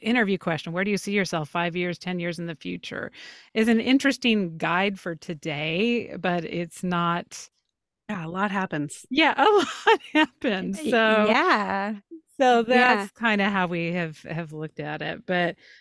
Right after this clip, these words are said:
Speaker 1: oh my
Speaker 3: Well
Speaker 1: gosh, that story that, though, in,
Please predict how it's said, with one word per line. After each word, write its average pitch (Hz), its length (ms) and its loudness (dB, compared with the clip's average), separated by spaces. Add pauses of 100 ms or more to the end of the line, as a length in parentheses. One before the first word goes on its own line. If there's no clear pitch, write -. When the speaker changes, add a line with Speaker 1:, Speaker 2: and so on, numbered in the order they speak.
(120)
Speaker 1:
oh 190 80 -4
my 196 60 -2
Speaker 3:
Well 262 160 4
Speaker 1:
gosh, 170 160 -6 (280)
that 208 220 -2
story 220 320 2
that, 170 300 -4
though, 165 200 -2
in, 156 340 -6